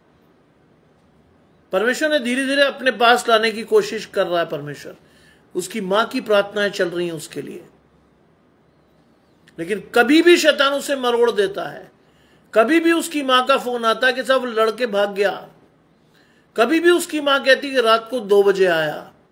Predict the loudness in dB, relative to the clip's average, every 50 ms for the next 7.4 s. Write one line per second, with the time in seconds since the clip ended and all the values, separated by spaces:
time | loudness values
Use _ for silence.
0 | _ _ _ _ _ _ _ _ _ _ _ _ _ _ _ _ _ _ _ _
1 | _ _ _ _ _ _ _ _ -14 -8 -4 -2 -2 0 -2 -2 -2 0 2 4
2 | 6 8 8 8 6 4 2 0 -2 -2 0 0 -2 -2 -2 -4 -6 -10 -14 -20
3 | -20 _ _ _ _ _ _ _ _ _ _ _ _ _ _ _ _ _ _ _
4 | _ _ _ _ _ _ _ -10 -8 -6 -4 -2 0 2 4 4 4 2 2 2
5 | 0 0 0 0 2 4 4 4 2 0 2 2 2 2 0 -2 -2 0 2 2
6 | 0 0 0 0 2 4 4 4 4 4 2 2 0 -2 -2 0 2 4 4 6
7 | 6 6 4 0 -2 -10 -18